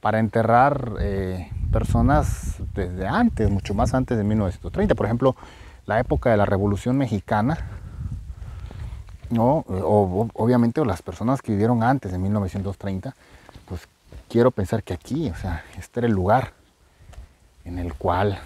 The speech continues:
se, pues, se, se enterraban, ¿no? Se sepultaban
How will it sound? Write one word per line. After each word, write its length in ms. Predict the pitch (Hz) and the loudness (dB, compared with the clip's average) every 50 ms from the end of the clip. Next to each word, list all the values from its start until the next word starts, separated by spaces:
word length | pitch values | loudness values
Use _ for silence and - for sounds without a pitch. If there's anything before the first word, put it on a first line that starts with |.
| - | -18
se, 600 | - - - - - 104 95 95 95 90 87 82 78 - - - - - _ _ _ _ - - _ _ _ _ _ _ _ - - - - - - - - - - - - - - - - - - - - - - - _ _ - | -18 -14 -6 0 2 4 4 4 2 2 0 -2 -6 -8 -12 -18 -20 -20 _ _ _ _ -20 -20 _ _ _ _ _ _ _ -16 -16 -16 -16 -14 -10 -10 -8 -8 -6 -6 -6 -4 -6 -6 -6 -8 -10 -12 -12 -14 -18 -20 _ _ -4
pues, 140 | - 95 | -4 -4
se, 180 | - - 110 101 | 0 0 0 0
se 140 | - - 110 | 2 2 2
enterraban, 640 | 107 104 - - 107 98 101 123 123 113 95 90 95 | 2 2 2 2 0 2 4 4 4 4 4 2 -2
¿no? 80 | 98 95 | -2 -4
Se 100 | - 95 | -6 -8
sepultaban 640 | - - - - 95 90 - 101 95 98 98 92 | -10 -10 -10 -10 -10 -6 -4 -4 -4 -4 -4 -6